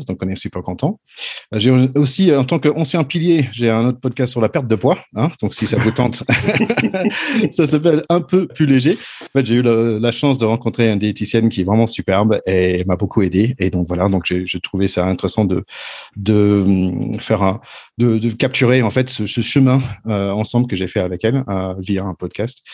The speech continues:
Et j'ai un autre, euh, tout nouveau qui s'appelle Baguette Baguette. En fait, c'est en anglais. C'est pas pour la France, euh,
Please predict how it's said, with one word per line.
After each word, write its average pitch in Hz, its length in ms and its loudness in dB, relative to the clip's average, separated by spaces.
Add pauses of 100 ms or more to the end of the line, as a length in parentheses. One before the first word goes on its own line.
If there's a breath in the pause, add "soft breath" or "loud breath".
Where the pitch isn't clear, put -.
(300 loud breath)
Et 135 220 4
j'ai 127 120 4
un 123 140 4
autre, 269 200 2
euh, 120 140 4
tout 180 120 0
nouveau 143 260 4
qui 110 200 -4
s'appelle 127 460 0
Baguette 135 320 0
Baguette. 107 400 0
En 95 60 -8
fait, 127 160 -4
c'est - 80 -4
en 104 60 2
anglais. 104 380 2
C'est 90 140 -4
pas 110 160 2
pour 98 140 0
la 92 100 0
France, - 400 -4
euh, 92 120 -6